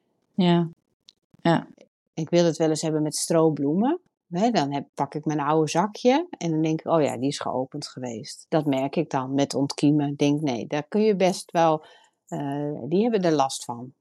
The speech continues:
Speaker 1: Ja, want die zakjes, die hebben niet voor niks helemaal zo'n folie binnenkant. En het zit natuurlijk een beetje vacuüm verpakt, hè, toch wel?
Speaker 2: Ja, ja.
Speaker 1: Dus, eh, ik kan me wel voorstellen, als je dat verbreekt, dat er dan, nou ja,
Speaker 2: Ja, dan komt er lucht bij
Speaker 1: lucht bij,
Speaker 2: natuurlijk,
Speaker 1: ja.
Speaker 2: hè?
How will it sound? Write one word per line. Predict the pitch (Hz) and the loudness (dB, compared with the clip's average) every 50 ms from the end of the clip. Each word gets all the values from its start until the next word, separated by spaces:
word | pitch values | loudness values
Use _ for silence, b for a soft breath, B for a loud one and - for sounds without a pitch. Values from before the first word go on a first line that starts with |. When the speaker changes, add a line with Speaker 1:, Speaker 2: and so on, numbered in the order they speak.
| _ _ _ _ _ _ _ _ _ _ _ _ _ _ _ _ | _ _ _ _ _ _ _ _ _ _ _ _ _ _ _ _
Speaker 1:
Ja, | - 330 262 220 202 202 | -2 0 2 2 2 2
want | 220 226 | 0 0
die | 254 247 | 2 2
zakjes, | 226 262 269 269 - 226 202 - | 2 2 0 0 0 0 0 0
die | 170 | 0
hebben | 151 151 160 170 | -2 -6 -4 -4
niet | 165 151 - | -4 -4 -4
voor | - 170 | -4 -4
niks | 180 214 208 - | -4 -2 -2 -2
helemaal | - 190 196 190 185 | -2 0 0 0 2
zo'n | - 190 180 180 180 | 2 0 0 -2 -4
folie | - - 208 208 214 220 214 214 208 | -2 0 2 2 4 4 4 4 4
binnenkant. | 180 208 208 208 202 202 - - 220 214 214 220 240 247 - | 4 4 4 4 4 2 0 0 0 2 2 2 2 0 0
En | - - 175 175 | -2 -2 -2 -2
het | 165 - | 0 0
zit | - - 170 | -2 -2 -2
natuurlijk | 170 160 - 165 - 156 | -2 -2 -2 -2 0 0
een | 160 | 0
beetje | 143 143 160 | 0 0 -2
vacuüm | - - 180 175 175 - - 160 156 | -2 -2 0 -2 -2 -2 -2 -2 -2
verpakt, | - 196 - - 208 - - - - | -4 -6 -4 -4 -4 -4 -2 -2 0
hè, | - - 247 285 - | 2 2 2 0 0
toch | 285 - 233 - | -2 -4 -6 -2
wel? | - 233 240 247 262 - - 165 | 0 2 4 4 4 2 2 2
Speaker 2:
Ja, | 170 180 185 185 165 135 143 - _ _ _ _ _ _ _ _ | 2 4 4 2 2 0 -4 -8 _ _ _ _ _ _ _ _
ja. | - 160 160 165 | -2 0 2 4
Speaker 1:
Dus, | 160 156 - - - | 4 2 2 0 0
eh, | 208 185 175 - - | 0 -2 -2 -2 -4
ik | - - | -4 -4
kan | - - 202 196 | -2 -2 0 0
me | 190 | 2
wel | 185 196 | 2 0
voorstellen, | 208 - 190 175 165 - - 175 | 0 0 0 0 0 0 -2 -2
als | - | -4
je | - - | -6 -6
dat | 160 - | -6 -4
verbreekt, | - - 165 160 196 233 226 190 175 170 - - - - | -6 -4 -4 0 2 2 4 4 2 0 -2 -4 -6 -6
dat | 156 156 - | -8 -10 -8
er | 170 | -6
dan, | 165 151 156 165 165 160 | -4 -2 -2 -2 -4 -6
nou | - - 180 185 | -6 -6 -4 -4
ja, | 185 180 160 131 | -4 -4 -4 -4
Speaker 2:
Ja, | - 202 180 | -2 0 0
dan | 175 175 | 0 0
komt | 180 170 147 143 - | -2 -4 -4 -4 -4
er | 143 | -4
lucht | 139 143 156 165 - - | -2 0 0 -2 -2 -4
bij | - 175 170 170 - | -2 0 2 2 2
Speaker 1:
lucht | 139 - | 0 0
bij, | - 214 208 196 170 | 2 2 2 4 2
Speaker 2:
natuurlijk, | 156 139 143 - | 0 -2 -4 -2
Speaker 1:
ja. | - 196 175 | 0 2 2
Speaker 2:
hè? | 202 254 | 2 2